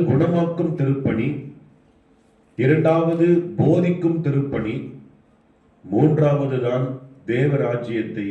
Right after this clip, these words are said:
அறிவிக்கும் பணி. மூன்று வகையாக தன்னுடைய திருப்பணியை ஆண்டவர் பிரித்திருந்தார்.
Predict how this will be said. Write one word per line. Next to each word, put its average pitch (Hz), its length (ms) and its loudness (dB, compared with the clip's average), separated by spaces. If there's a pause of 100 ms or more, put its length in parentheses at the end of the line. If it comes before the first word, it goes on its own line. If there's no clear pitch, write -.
(160)
அறிவிக்கும் - 600 -6
பணி. 80 180 -10 (1300)
மூன்று 214 480 6
வகையாக 170 420 2 (140)
தன்னுடைய 156 300 2 (120)
திருப்பணியை 156 600 4 (180)
ஆண்டவர் 147 440 -4
பிரித்திருந்தார். 123 760 -4